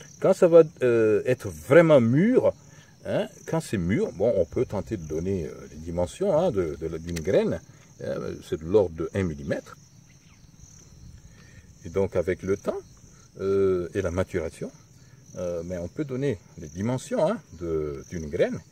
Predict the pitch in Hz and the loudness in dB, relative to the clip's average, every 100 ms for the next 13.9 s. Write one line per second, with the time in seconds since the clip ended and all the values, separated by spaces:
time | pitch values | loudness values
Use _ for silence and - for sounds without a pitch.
0 | - - - - - - 247 - - 85 | -20 -20 -20 -20 -20 -14 -14 -12 -12 -6
1 | 85 98 82 90 92 90 - 87 82 71 | 0 0 0 -2 -2 -2 -4 -4 -4 -4
2 | 71 - - - - 82 87 87 - 101 | -10 -20 -20 -20 -12 -10 -8 -10 -6 -4
3 | 117 139 165 220 - 214 254 - - _ | -4 -2 -2 -2 0 -4 -4 -16 -20 _
4 | - 98 - - - 80 117 127 - 202 | -16 -10 -10 -10 -14 -8 -6 -4 -4 -8
5 | 285 - - 208 302 - - - - - | -8 -10 -2 -2 -2 -10 -20 -20 -20 -20
6 | - - - 117 - 110 151 151 123 - | -20 -10 -8 -8 -10 -8 -6 -4 -4 -2
7 | 120 143 120 - 101 98 98 98 98 113 | 4 4 4 2 4 6 6 4 2 6
8 | 135 107 - 180 381 - - - - - | 6 4 -2 -4 -4 -6 -20 -20 -20 -20
9 | - - 117 147 - 185 269 277 214 - | -20 -4 2 2 2 2 4 8 6 8
10 | 240 302 - - - 175 165 143 113 101 | 6 6 0 -20 -4 -2 0 2 2 2
11 | 165 330 107 131 - - 107 101 92 - | 0 -2 -2 -4 -4 2 6 8 6 2
12 | - - - - - 131 117 - 110 117 | -16 -20 -20 -20 0 2 2 0 2 2
13 | 110 127 101 107 - 110 90 - | 0 -2 2 0 0 -4 -4 -4